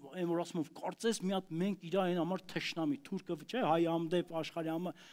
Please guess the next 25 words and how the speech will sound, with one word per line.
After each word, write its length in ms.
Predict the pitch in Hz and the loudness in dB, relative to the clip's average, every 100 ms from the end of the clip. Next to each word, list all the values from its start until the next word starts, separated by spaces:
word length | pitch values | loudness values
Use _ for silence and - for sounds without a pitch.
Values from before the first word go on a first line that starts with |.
| - - | -10 -2
այդ 200 | 180 170 | 0 0
ատելությունը 760 | 170 - 170 175 - 175 180 | -6 -6 -6 -4 -6 -6 -2
այսպես 380 | 175 - - 170 | -4 -4 -4 -2
նայում 380 | 147 151 180 190 | -2 -2 -4 -4
էր 80 | 170 | -2
մեզ, 240 | 160 175 175 | 0 0 -2
ուզ-, 120 | - - - | -10 -18 -18
ուզում 340 | - 147 165 180 | -14 -10 -6 -2
էր 80 | 180 | 0
այսինքն 480 | - 185 - 151 143 - | -2 -6 -8 -10 -12 -14
խփել։ 400 | - - 143 113 _ _ _ _ - | -20 -12 -10 -10 _ _ _ _ -16
Մենք, 160 | 120 151 | -12 -6
ես 220 | 139 - | -6 -2
նոր 200 | 214 185 | 2 4
հասկացա, 540 | 196 - 196 - 180 - - | 4 2 -2 0 -2 -2 -10
ինչ 180 | 202 190 | -10 -4
ա 140 | 170 | -2
նշանակում 600 | 151 - 147 143 165 160 | -2 -2 -2 -4 -6 -10
քրիստոնյա 760 | - 147 139 - - 135 147 156 | -8 -4 -4 -6 -6 -2 0 2
լինել, 340 | 135 139 151 139 | 0 0 2 2
Աստծո 460 | 143 - - 170 147 - _ - | 0 -2 -4 -4 -4 -12 _ -2
լույսը 380 | 170 175 165 139 | 0 0 0 2
լինելը 400 | 135 143 143 - | 2 2 0 -4
խավարի 480 | 127 123 117 120 | -6 -6 -6 -6
մեջ։ 320 | 113 113 - | -10 -12 -16